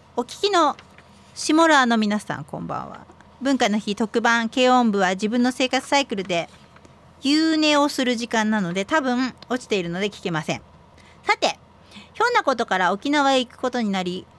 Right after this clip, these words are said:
なんやかんや準備みたいなの一つで、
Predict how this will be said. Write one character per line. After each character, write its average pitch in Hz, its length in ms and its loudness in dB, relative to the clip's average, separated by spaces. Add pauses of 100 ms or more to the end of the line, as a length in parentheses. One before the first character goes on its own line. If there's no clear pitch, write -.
(140)
な 277 80 0
ん 311 60 2
や 320 100 4
か 320 120 -2
ん 294 80 2
や 247 120 2
準 269 140 0
備 247 140 0
み 208 120 -4
た 202 100 -2
い 190 80 -2
な 175 340 -6 (220)
の 240 220 -2
一 240 240 -6
つ 190 140 -14
で、 190 200 -2